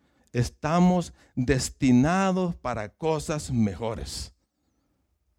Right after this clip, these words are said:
Tenés que creer eso. Así que la paciencia o perseverancia, la perseverancia es el camino hacia donde quieres,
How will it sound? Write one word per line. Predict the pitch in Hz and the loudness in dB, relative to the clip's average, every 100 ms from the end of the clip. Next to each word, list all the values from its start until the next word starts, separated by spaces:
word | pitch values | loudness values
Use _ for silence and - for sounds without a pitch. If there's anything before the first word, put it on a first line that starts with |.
| _ _ _ _ | _ _ _ _
Tenés | - 95 104 | -10 -8 -8
que | - 98 | -10 -12
creer | 90 95 95 | -10 -10 -6
eso. | 92 82 71 - 76 - _ _ _ _ _ _ _ _ _ | -6 -8 -12 -14 -16 -20 _ _ _ _ _ _ _ _ _
Así | - 127 | -8 -4
que | 156 | -2
la | 147 127 107 82 82 _ _ _ _ _ | 0 0 -2 -4 -10 _ _ _ _ _
paciencia | - 90 - 160 165 139 - 113 | -8 -8 -2 0 2 2 -2 -6
o | - 127 - | -4 -6 -4
perseverancia, | 117 110 - 120 110 110 147 196 160 - 117 120 127 - - | -6 -4 -4 -2 -2 -2 0 2 2 0 -2 -2 -2 -6 -8
la | 120 113 | -6 -4
perseverancia | 113 - 117 113 139 151 160 | -4 -2 0 0 0 0 -2
es | - | -2
el | 151 143 | -4 -4
camino | - 127 131 170 233 233 226 226 127 | -2 2 6 8 8 6 4 2 -2
hacia | 131 - 127 113 | -6 -4 -2 -2
donde | 113 110 101 95 | -2 -2 -4 -8
quieres, | - 143 151 151 143 - | -2 0 2 0 -4 -8